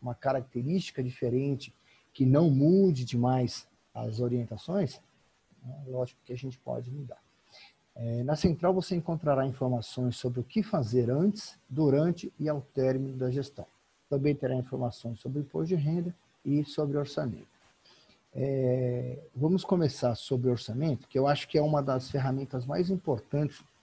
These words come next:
que a gente tem durante a gestão do tesoureiro, porque lá a gente consegue concentrar todas as informações de contas a receber, contas recebidas, contas a pagar, contas pagas,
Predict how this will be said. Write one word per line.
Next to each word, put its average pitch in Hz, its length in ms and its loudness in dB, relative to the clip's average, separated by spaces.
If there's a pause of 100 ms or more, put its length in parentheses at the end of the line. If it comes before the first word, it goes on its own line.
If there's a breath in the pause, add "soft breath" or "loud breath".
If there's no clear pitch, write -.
(640)
que 131 80 -4
a 120 80 0
gente 123 320 -2
tem 131 280 -2 (460 loud breath)
durante 127 560 2
a 127 60 2
gestão 160 580 0
do 131 100 -2
tesoureiro, 127 600 2
porque 135 320 -2
lá 143 340 2 (340 soft breath)
a 127 120 0
gente 143 260 2
consegue 143 420 2
concentrar 143 840 0 (340)
todas 165 400 8
as 151 160 2
informações 131 880 -2
de 107 100 -12
contas 117 400 -6
a 117 40 -6
receber, 131 580 -2
contas 123 380 -8
recebidas, 127 640 -4
contas 117 320 -6
a 110 60 -6
pagar, 123 440 -6
contas 123 380 -10
pagas, 160 500 0